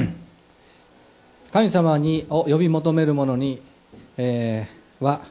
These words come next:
えー、失望させられることがないと聖書に書いてあるんですね。えー、それを、おー、そのまま受け止めて、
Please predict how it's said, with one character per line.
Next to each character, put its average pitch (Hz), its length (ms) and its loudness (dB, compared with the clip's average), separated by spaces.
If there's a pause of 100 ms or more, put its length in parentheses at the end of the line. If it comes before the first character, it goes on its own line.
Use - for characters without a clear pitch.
(680)
え 117 500 -10 (960)
ー、 - 40 -20
失 - 180 -6
望 208 180 8
さ 202 120 2
せ 208 120 6
ら 202 60 6
れ 196 100 6
る 190 100 6
こ 170 120 2
と 185 100 4
が 190 80 2
な 190 160 4
い 196 120 4
と 110 200 -4 (380)
聖 151 140 -2
書 131 120 -4
に 127 100 -2
書 127 120 -2
い 113 60 -2
て 127 60 -2
あ 120 40 0
る 110 80 -2
ん 110 40 0
で 104 60 -2
す 151 100 -6
ね。 127 260 0 (760)
え 110 360 -8
ー、 - 40 -14
そ 170 80 0
れ 170 100 6
を、 180 240 4 (260)
お 113 640 -4
ー、 85 140 -12 (2750)
そ 196 80 -2
の 208 80 2
ま 202 120 4
ま 196 120 4
受 175 140 2
け 160 60 -2
止 151 40 2
め 131 100 0
て、 113 180 -6